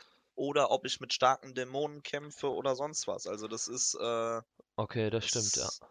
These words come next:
Speaker 1: es gibt so viele Möglichkeiten einfach. Also d-, gut, das ist dann wahrscheinlich auch einfach klassenabhängig ein bisschen oder, ja, ganz einfach.
Speaker 2: Ja.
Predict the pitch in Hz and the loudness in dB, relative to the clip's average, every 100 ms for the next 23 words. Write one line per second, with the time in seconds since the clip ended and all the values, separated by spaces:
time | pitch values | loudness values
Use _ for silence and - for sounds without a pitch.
0 | _ - - 123 120 120 151 170 135 123 | _ -10 -10 -10 -8 -2 0 0 -2 -4
1 | 117 117 - - 107 101 107 113 117 123 | -4 -6 -6 -4 -4 -4 -4 -6 0 0
2 | - 117 123 123 131 131 131 165 151 131 | 2 0 -2 -4 0 0 0 -2 2 0
3 | - 135 131 - - 123 - 117 - 143 | 0 -6 -4 -4 -4 -8 -8 -8 0 0
4 | - - 160 - 151 170 175 - _ _ | -2 -6 -8 -6 -8 -8 -10 -18 _ _
5 | _ - 139 160 156 120 104 92 _ _ | _ -10 -4 -4 -2 0 0 0 _ _
6 | _ 107 95 - _ _ _ _ _ _ | _ -6 -6 -6 _ _ _ _ _ _
7 | _ _ _ - 113 107 123 - 147 - | _ _ _ -18 -8 -6 0 2 2 0